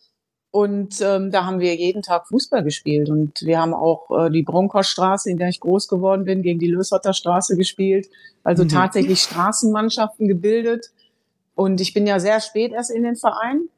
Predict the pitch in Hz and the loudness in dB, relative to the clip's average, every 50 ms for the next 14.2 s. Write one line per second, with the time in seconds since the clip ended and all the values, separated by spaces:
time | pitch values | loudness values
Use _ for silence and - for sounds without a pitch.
0 | _ - 233 226 - - 240 240 254 269 302 339 320 - _ _ _ - - 190 | _ -10 -10 -6 -2 0 0 2 2 0 0 -2 -4 -10 _ _ _ -8 -6 -4
1 | 190 190 185 185 180 180 185 190 185 240 349 - _ - - - - 185 180 185 | -2 0 0 0 2 4 4 4 4 2 -2 -4 _ -16 -18 -8 -2 0 0 2
2 | 180 180 180 180 175 170 - 185 180 - - 170 - - 190 190 214 208 - - | 2 0 -2 -2 -2 -2 -2 -4 -4 -4 -6 -8 -4 -2 0 0 0 0 -2 -4
3 | - 220 208 220 233 240 233 _ _ - - _ _ _ _ - 180 185 185 180 | -2 0 0 2 0 -2 -2 _ _ -20 -20 _ _ _ _ -2 0 2 2 2
4 | 185 185 180 175 175 190 208 208 190 196 196 - 202 185 - - 175 170 170 190 | 2 2 2 2 2 2 2 2 0 0 -2 -4 -6 -8 -4 -2 0 0 0 0
5 | - - 208 208 220 226 233 262 - 226 220 220 220 220 220 214 214 208 226 208 | 0 -2 -2 0 0 -2 -2 -2 0 0 2 2 0 0 -2 -2 -2 -2 -2 -4
6 | - - 233 233 - - 220 240 - - - 214 214 208 190 190 180 190 190 190 | -2 0 0 0 2 2 0 0 0 -2 -2 0 0 0 0 -2 -2 -2 -2 -2
7 | 180 180 175 190 185 - 180 170 - 180 170 180 - - - - 170 - - - | -2 -2 -2 -2 0 0 -2 -2 0 0 0 0 0 0 0 -2 -2 -2 -2 0
8 | 175 175 190 202 202 190 185 - - - - - 170 170 180 185 190 180 170 165 | 0 2 0 0 -2 -4 -8 -8 -10 -12 -6 -4 -2 0 0 0 0 0 -2 -2
9 | - - 180 180 - - - - 175 - 202 196 - - - 196 196 196 196 196 | 0 0 0 0 2 0 0 0 0 0 0 -2 0 0 0 0 2 2 0 0
10 | - - 214 208 - _ _ _ _ _ _ _ _ 208 208 214 - 170 170 190 | 0 0 0 0 0 _ _ _ _ _ _ _ _ -2 0 2 4 4 4 4
11 | - - - 262 220 208 202 202 - 247 247 247 - - 254 247 240 220 240 247 | 4 2 2 0 -4 -6 -8 -6 -4 -2 -2 -2 -2 -2 -2 -2 0 -2 -2 -2
12 | 247 254 254 240 247 262 294 - _ - - - _ _ _ _ _ _ _ _ | -4 -4 -4 -4 -4 -4 -6 -8 _ -18 -20 -20 _ _ _ _ _ _ _ _
13 | _ - 208 208 196 202 208 202 208 202 185 202 196 196 202 202 202 185 180 185 | _ -4 -2 -2 0 0 0 0 0 0 -2 -2 0 0 0 0 0 0 0 0
14 | 190 185 190 185 | 0 0 0 0